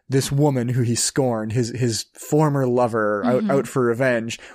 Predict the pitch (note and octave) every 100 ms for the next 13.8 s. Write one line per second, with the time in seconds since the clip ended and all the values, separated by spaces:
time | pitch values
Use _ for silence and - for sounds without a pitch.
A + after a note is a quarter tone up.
0 | - B2+ C#3 D3 - C#3 C3 B2 A#2+ A#2+
1 | - C#3 A#2+ A2+ A2 - - A2+ C#3 E3
2 | G3 - D#3+ C#3+ C#3 B2+ C3 - B2+ C3
3 | A#2 A#2 G#2+ C3 - B2+ A#2+ A2+ C3 -
4 | - - - A3 B3+ F3 D3 C#3 A#2+ A2+
5 | B2 A#2+ G#2 F#2 - D2 G#2+ A#2+ A#2+ A#3+
6 | C4+ F#3 - D3 C#4+ D3+ D3 C3 C4 A3+
7 | - - C#4 B3 A3+ G#3 G#3 F#3+ F#3+ F3+
8 | - G#3 F#3+ G3+ E3+ E3+ G3+ - G#3+ G#3
9 | A#3+ G#3 F3 E3+ D#3+ C#3 D3+ - C#3 B2
10 | A#2 D3 C3 C#3+ D3 C3+ B2+ - A3 F#3+
11 | G#3+ D3 F3 F3+ F#3+ - F3 C3 - D3+
12 | D#3+ D#3 C3+ D3+ F3+ D3 D3+ - F3 E3
13 | D#3 C#3 A#2+ - C4+ E3+ A#2+ A#2+